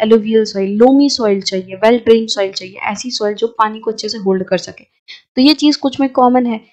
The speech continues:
है ना। ज्यादातर crops को हाई temperature चाहिए, but tea जो है उसको ज्यादा temperature नहीं चाहिए। तो आप इस तरीके से collectively याद कर सकते हो कि सारी crops में, लगभग सारी crops में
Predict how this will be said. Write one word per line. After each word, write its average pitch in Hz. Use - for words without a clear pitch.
है 247
ना। 254
ज्यादातर 240
crops 240
को 247
हाई 220
temperature 208
चाहिए, 196
but 214
tea 240
जो 247
है 233
उसको 226
ज्यादा 214
temperature 202
नहीं 202
चाहिए। -
तो 294
आप 294
इस 277
तरीके 294
से 320
collectively 269
याद 214
कर 202
सकते 190
हो -
कि 233
सारी 214
crops 214
में, 233
लगभग 208
सारी 202
crops 196
में 208